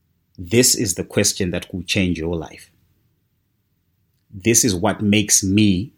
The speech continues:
me, and what makes you, you. This is what defines and separates us,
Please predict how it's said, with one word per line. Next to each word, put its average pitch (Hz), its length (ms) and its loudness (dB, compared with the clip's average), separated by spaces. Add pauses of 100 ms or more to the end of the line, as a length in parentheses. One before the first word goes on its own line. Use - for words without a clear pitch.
(100)
me, 95 600 0 (720)
and 92 140 -6
what 98 240 -4
makes 98 380 -4
you, 95 440 0 (140)
you. 85 440 -4 (1600)
This 107 260 0
is 98 120 0
what 95 280 -2
defines 101 600 0
and 85 140 -4
separates 90 640 -2
us, - 360 -14